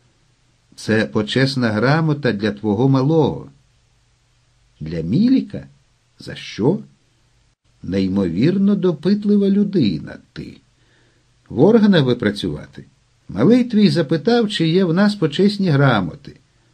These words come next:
Я кажу, що, звісно, є. Тоді він попросив принести, я принесла. Не уявляю, для чого йому це знадобилося.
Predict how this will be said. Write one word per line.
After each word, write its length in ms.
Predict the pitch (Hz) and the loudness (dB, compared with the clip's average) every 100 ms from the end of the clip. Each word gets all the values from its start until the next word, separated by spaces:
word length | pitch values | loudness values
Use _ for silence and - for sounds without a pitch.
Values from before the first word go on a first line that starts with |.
| - | -18
Я 80 | - | -16
кажу, 340 | - 85 135 | -8 -2 0
що, 180 | 143 127 | 0 -4
звісно, 440 | 95 123 156 185 | 0 -2 0 0
є. 300 | 214 190 101 - _ _ _ _ _ _ | 2 4 2 -2 _ _ _ _ _ _
Тоді 360 | 82 82 196 240 | -8 2 4 4
він 320 | 220 214 208 | 4 2 2
попросив 500 | 180 151 139 220 220 | -2 0 0 2 2
принести, 760 | 240 233 220 - 127 117 113 | 4 4 2 0 2 4 2
я 200 | 104 131 | 2 0
принесла. 760 | 208 208 208 196 - 101 92 85 _ _ _ _ _ | 2 2 4 2 0 -2 -2 -4 _ _ _ _ _
Не 120 | 90 87 | -8 -2
уявляю, 520 | 98 127 202 233 120 | 2 4 4 6 4
для 180 | 92 90 | 0 -4
чого 340 | - 156 139 | 2 4 4
йому 240 | 95 87 | 2 -2
це 200 | 80 - | -6 -8
знадобилося. 840 | 80 95 90 101 165 196 107 - | -6 -4 -2 0 2 2 0 -4